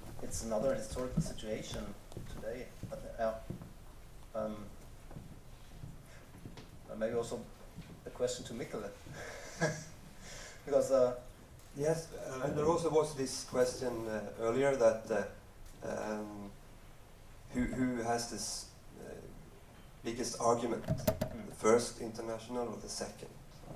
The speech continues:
Speaker 1: Yeah, I think that's, that's, uh, that's actually a discussion which is a bit stuck in, in modernism still, um, and, uh, maybe there's also, that's also one point where, uh, Bourriaud is a,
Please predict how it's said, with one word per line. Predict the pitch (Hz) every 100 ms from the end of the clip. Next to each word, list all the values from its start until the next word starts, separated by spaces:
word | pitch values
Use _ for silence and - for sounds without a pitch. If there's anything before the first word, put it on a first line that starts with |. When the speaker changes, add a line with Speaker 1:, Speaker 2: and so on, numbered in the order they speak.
| - - - - - - -
Speaker 1:
Yeah, | - - 170
I | 170
think | 165
that's, | 156 151 -
that's, | 151 151 -
uh, | 165 160 139 120 123
that's | 143
actually | 135 135 165 135
a | 127 123 120
discussion | 123 135 - 117 - 143
which | 123 -
is | 131 - - - - - -
a |
bit | -
stuck | - - - -
in, | - 131 123
in | 123
modernism | 113 117 165 110 104
still, | - - 101 98 - - - - - -
um, | 110 110 110 110 113 - - - -
and, | 110 113 113
uh, | 110 110 110 - - - - - -
maybe | 113 120 139 135 - - - - - 110
there's | 120 120 -
also, | - 123 135 123 120 120 - - - -
that's | 123
also | 127 127
one | 120 117 127
point | 135 131 123
where, | 123 120 123 - -
uh, | 123 113 -
Bourriaud | 127 123 120 123 135
is | 127 -
a, | 123